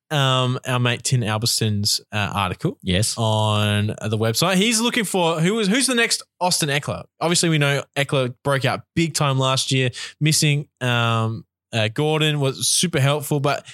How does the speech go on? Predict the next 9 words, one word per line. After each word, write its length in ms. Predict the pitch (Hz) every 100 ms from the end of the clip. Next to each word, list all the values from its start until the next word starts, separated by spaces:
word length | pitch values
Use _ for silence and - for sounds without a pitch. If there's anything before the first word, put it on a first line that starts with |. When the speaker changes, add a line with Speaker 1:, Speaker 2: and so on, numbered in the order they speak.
| -
Speaker 1:
his 160 | 190 165
efficiency 680 | 131 - 226 233 202 202 175
is 160 | 127
massive. 840 | 123 127 147 185 - 185 180 175 - - - - -
Um, 760 | 127 127 123 123 123 120 131 - _ _ _ -
and 400 | 160 160 160 151
looking 300 | 202 240 285
at 180 | 175 123
Pollard, 500 | 139 160 110 113